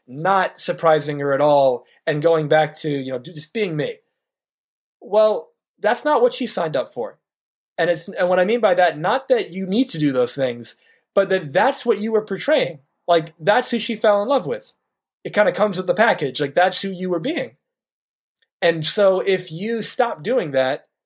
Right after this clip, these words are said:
all of a sudden it's like the, "I don't even know you anymore." It's the, "You've changed." And when I say it's not that you've changed, it's that you've been, you're just going back to who you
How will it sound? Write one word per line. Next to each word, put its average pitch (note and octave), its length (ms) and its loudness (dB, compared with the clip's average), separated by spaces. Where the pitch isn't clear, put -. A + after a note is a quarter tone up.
all G#3 200 6
of G3 100 -2
a F3+ 60 -2
sudden G#3+ 420 2
it's E3+ 200 0
like E3+ 200 2
the, D#3 280 4
"I F#3 100 4
don't G3 140 0
even F3+ 180 -2
know G3 120 0
you D#3+ 200 0
anymore." A#2+ 380 -6
It's D#3+ 240 0
the, D#3+ 180 4
"You've E3+ 300 -4
changed." D3 580 -2
And C#4 120 4
when F#3 100 4
I C#4 100 4
say A3+ 600 0
it's E3+ 220 -4
not G3+ 200 0
that F#3 80 -4
you've E3 180 -10
changed, G3 340 -4
it's D#3+ 140 -6
that D3+ 220 0
you've D#3 240 -8
been, E3+ 460 -2
you're D#3 120 -8
just D#3 180 -8
going F3+ 180 4
back D#3+ 220 2
to D#3 60 -4
who D#3+ 80 -2
you C#3+ 360 -6